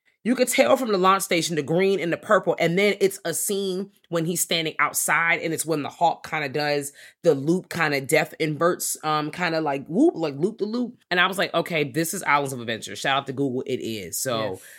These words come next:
Speaker 1: that
Speaker 2: Wow.
Speaker 1: particular scene was done. And Mister Price has horror amusement parks, and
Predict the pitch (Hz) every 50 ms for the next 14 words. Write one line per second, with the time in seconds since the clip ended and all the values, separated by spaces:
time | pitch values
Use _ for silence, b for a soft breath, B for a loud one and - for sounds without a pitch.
0 | B B _ 120 135 131 120 151 170 120 147 135 - 131 127 123 127 - 135 123
1 | 120 120 117 113 - - 123 117 113 113 117 113 - - 120 120 117 117 120 120
2 | 123 120 - _ _ _ - - - 131 139 - - - - 165 143 156 160 -
3 | 156 143 147 143 135 - - 135 151 160 165 165 156 160 180 190 202 160 135 147
4 | 139 131 131 123 - 127 127 127 123